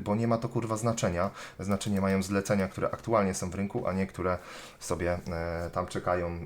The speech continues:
e, pięćdziesiąt lat, bo, bo raczej zdechniemy do tego czasu, zanim tam, e, do, dojdziemy. Także jeśli chodzi o U S D P L N, ta strefa dla mnie będzie kluczowa.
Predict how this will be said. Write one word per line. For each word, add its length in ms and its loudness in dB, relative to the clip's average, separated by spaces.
e, 300 -6
pięćdziesiąt 460 -4
lat, 220 -4
bo, 340 -6
bo 100 -6
raczej 340 -4
zdechniemy 560 0
do 100 -6
tego 160 -6
czasu, 240 -8
zanim 220 -4
tam, 180 -4
e, 840 -6
do, 240 -2
dojdziemy. 440 -6
Także 240 -2
jeśli 220 2
chodzi 220 4
o 60 2
U 160 4
S 80 4
D 100 4
P 120 8
L 80 8
N, 160 2
ta 120 10
strefa 260 4
dla 100 8
mnie 120 6
będzie 160 2
kluczowa. 320 -6